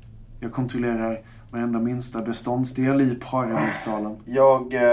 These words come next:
Speaker 2: rör mig mot den här sladdhärvan som Sputnik var.
Speaker 1: Den står ju så centralt i
Speaker 2: Ja.
Speaker 1: mitten av rummet.
Speaker 2: Ja, jag har gjort det här medan jag pratar med
Speaker 1: Ja,
Speaker 2: henne.
Speaker 1: ja, visst, visst.
Speaker 2: Ja. Och så sen... Eh, tar jag fram en, min kniv som jag alltid går och bär på.
Speaker 1: Mm.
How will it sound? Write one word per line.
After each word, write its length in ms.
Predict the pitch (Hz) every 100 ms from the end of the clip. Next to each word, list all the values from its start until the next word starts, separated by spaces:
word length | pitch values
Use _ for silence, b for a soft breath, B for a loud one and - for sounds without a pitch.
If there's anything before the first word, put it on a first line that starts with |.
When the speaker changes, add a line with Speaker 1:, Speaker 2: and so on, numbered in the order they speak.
| 120 117 117 117 - 127
Speaker 2:
rör 260 | 143 135
mig 140 | 123 117
mot 220 | 113 113
den 80 | 113
här 260 | 110 104 104
sladdhärvan 800 | - - 139 - 120 143 123 113
som 160 | - 120
Sputnik 400 | - 120 - -
var. 260 | - 58 - - - - B B 139
Speaker 1:
Den 120 | 151
står 200 | 202 170
ju 60 |
så 400 | 156 160 156 165
centralt 600 | 147 170 156 151 131 127
i 80 | 160 135
Speaker 2:
Ja. 80 |
Speaker 1:
mitten 160 | 117 127
av 120 | 120
rummet. 260 | 113 120 -
Speaker 2:
Ja, 260 | 143 143 135
jag 80 |
har 80 | 131
gjort 280 | 127 143 135
det 60 | 110
här 100 | 107
medan 280 | 107 101 -
jag 140 | 110 110
pratar 280 | 107 -
med 80 | 127
Speaker 1:
Ja, 40 | 170
Speaker 2:
henne. 120 | 220
Speaker 1:
ja, 60 | 170
visst, 160 | -
visst. 240 | 147 - -
Speaker 2:
Ja. 240 | 127 - - - b b b
Och 200 | - 131
så 180 | - 127
sen... 340 | 123 131 123 120
Eh, 60 | 117 113 113 - - - -
tar 140 | 139
jag 120 | 120 -
fram 320 | 135 120 117 110 -
en, 340 | 123 117 117 - - - -
min 380 | 127 123 117 113
kniv 340 | - 175 123 -
som 220 | - 113
jag 80 | 104
alltid 260 | - 117 120 - -
går 100 | 120
och 60 |
bär 140 | - 113
på. 200 | - -
Speaker 1:
Mm. 240 | 120 151